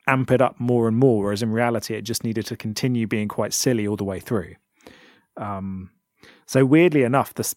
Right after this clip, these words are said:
the, the Pirates of the Caribbean movie that I enjoy the second most out of all of them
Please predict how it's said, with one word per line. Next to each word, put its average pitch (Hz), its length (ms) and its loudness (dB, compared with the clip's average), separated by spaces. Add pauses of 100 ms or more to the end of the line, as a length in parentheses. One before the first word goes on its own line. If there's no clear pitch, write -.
(140)
the, 110 260 0
the 110 120 -6
Pirates 143 340 2
of - 20 -4
the 123 80 -2
Caribbean 113 400 0
movie 110 240 0
that 110 140 -2
I 110 140 -2
enjoy 107 440 0
the 98 120 -6
second 120 500 0
most 110 360 -2
out 104 200 -4
of 98 80 -10
all 120 260 2
of - 140 -6
them 90 360 -14